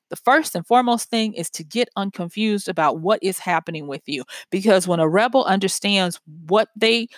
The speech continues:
are doing and why they are rebelling, they then can take the power back to say, "I know that this other person said this, and because I know that I am caught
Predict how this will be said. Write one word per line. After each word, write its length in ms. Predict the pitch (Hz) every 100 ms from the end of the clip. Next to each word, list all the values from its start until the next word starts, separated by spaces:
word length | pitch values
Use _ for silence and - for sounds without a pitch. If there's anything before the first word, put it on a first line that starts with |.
| - -
are 100 | 175
doing 460 | 147 202 220 254 233
and 160 | 170 160
why 240 | 160 175
they 200 | 202 214 208
are 140 | 170
rebelling, 600 | 160 147 160 190 226 262 - - _ -
they 560 | 151 196 220 233 220 -
then 420 | 156 196 302 311
can 220 | 262 196
take 360 | 175 - 214 220 -
the 160 | 175 -
power 480 | - 185 196 285 339
back 420 | 277 285 165 - -
to 100 | 220
say, 360 | - 202 170 - -
"I 160 | 220
know 480 | 214 180 185 151 120 -
that 140 | 165
this 160 | 170 -
other 180 | 170 156
person 400 | - 165 - 160
said 220 | - 175
this, 240 | 196 220 - - - -
and 300 | 185 180 175
because 580 | 175 - 233 247 247 247 -
I 120 | 170
know 200 | 175 185
that 180 | 190 -
I 160 | 170 165
am 160 | 156
caught 300 | - 185 196